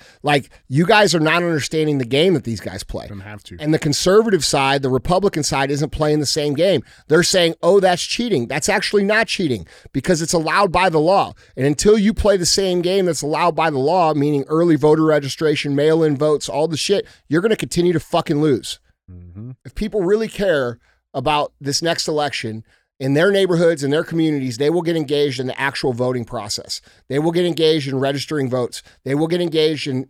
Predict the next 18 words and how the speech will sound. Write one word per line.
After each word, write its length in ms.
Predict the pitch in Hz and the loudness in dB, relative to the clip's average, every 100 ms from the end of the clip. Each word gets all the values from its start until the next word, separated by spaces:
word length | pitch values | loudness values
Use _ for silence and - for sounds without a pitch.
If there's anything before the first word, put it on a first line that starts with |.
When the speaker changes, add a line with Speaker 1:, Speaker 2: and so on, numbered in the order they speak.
| _ | _
Speaker 1:
in 140 | 135 | -6
har-, 260 | 131 110 151 | -4 -4 -4
ballot 320 | 139 143 147 | -2 -2 -2
harvesting. 500 | 131 123 107 - 95 - _ - | -4 -6 -8 -14 -16 -20 _ -6
They 120 | 139 | 0
will 160 | 170 | 2
get 140 | 190 196 | 2 2
engaged 300 | 180 175 135 | 2 0 0
in 60 | |
all 120 | 143 185 | -2 0
this 120 | 196 | 0
shit 300 | - 202 - | 0 -2 -2
that 100 | 143 | -6
should 300 | - 262 214 | -4 -4 0
be 100 | 226 | 0
illegal 380 | 175 208 170 135 | 2 2 2 0
but 140 | 143 | 0
isn't, 340 | - 196 135 | 0 0 0